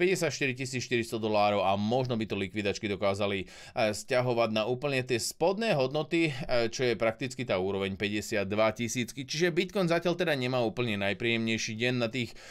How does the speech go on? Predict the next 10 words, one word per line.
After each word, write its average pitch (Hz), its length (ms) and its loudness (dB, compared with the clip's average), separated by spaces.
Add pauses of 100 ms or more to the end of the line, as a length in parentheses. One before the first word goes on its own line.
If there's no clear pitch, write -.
(140)
väčších 135 400 -2
timeframoch, 127 720 0
aj 123 160 2
na 143 80 0
tých 139 160 -4
menších 113 400 -4
timeframoch 113 560 0
je 117 320 2
zatiaľ 123 480 2
teda, 110 400 2